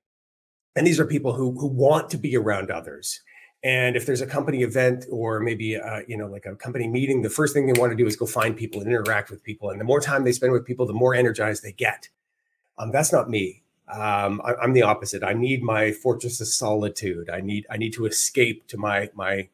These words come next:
know, my ice cave, uh, at the end of the day. Uh, wasn't that Superman's? Fo-, it was made of ice, was it not? That, that's the metaphor here, in case you're wondering. It's like, "What's he saying, ice cave? I, I thought he was Canadian.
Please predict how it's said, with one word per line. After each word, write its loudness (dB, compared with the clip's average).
know, -12
my -12
ice 4
cave, -10
uh, -4
at -4
the 0
end 2
of -4
the -6
day. 0
Uh, -6
wasn't -4
that -4
Superman's? -2
Fo-, -8
it -4
was 0
made 4
of 0
ice, -4
was -4
it -10
not? -4
That, -6
that's -2
the -4
metaphor -6
here, -8
in -12
case -6
you're 0
wondering. 0
It's -18
like, -20
"What's -6
he -4
saying, 0
ice 0
cave? -12
I, -4
I -6
thought -4
he 4
was 0
Canadian. 2